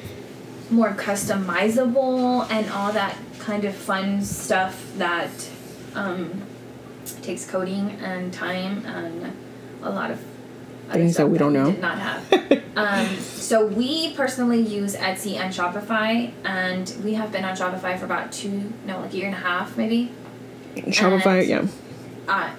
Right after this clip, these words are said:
Speaker 1: we love Shopify, and, um, and we love Shopify, and we wouldn't wanna switch. Um,
Speaker 2: Yeah,
Speaker 1: to Etsy.
Speaker 2: Shopify
Speaker 1: It's
Speaker 2: is
Speaker 1: working so well for us.
Speaker 2: It's very user friendly.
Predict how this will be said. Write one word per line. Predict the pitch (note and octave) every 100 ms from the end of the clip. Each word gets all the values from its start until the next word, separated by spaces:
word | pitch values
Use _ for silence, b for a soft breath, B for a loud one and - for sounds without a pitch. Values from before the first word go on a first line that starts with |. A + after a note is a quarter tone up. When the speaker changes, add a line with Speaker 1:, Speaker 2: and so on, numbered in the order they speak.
| G#3
Speaker 1:
we | G#3 G3
love | F3+ F3+ F3 F3
Shopify, | F3+ E3+ F3+ - E3+
and, | E3 F3 E3+ E3+ F3+ - - - - -
um, | E3+ E3 D3+ G#3 - - - - - - - - - - - - - - - -
and | A3 G#3+
we | A3+
love | G#3+ G#3 F#3+
Shopify, | - G#3+ F#3+ F#3+ F3+ F3+ F#3
and | F#3+
we | F#3+
wouldn't | F#3 F#3 - - G#3
wanna | F#3+ F#3 F3+
switch. | - F#3 F#3 - - - - - -
Um, | G3 G3
Speaker 2:
Yeah, | - B3 G3
Speaker 1:
to | F#3
Etsy. | A#3+ G#3+
Speaker 2:
Shopify | B3+ C4 C4+ B3+ G#3+
Speaker 1:
It's | G#3
Speaker 2:
is | -
Speaker 1:
working | -
so | - A#3+ A#3+
well | F#3+
for | F#3+ F#3+
us. | F#3 F#3 - - - - - -
Speaker 2:
It's | G#3
very | F#3+ G3+ G3+
user | F#3 F#3 G3+ F3 E3
friendly. | D#3+ C3+ F3+ -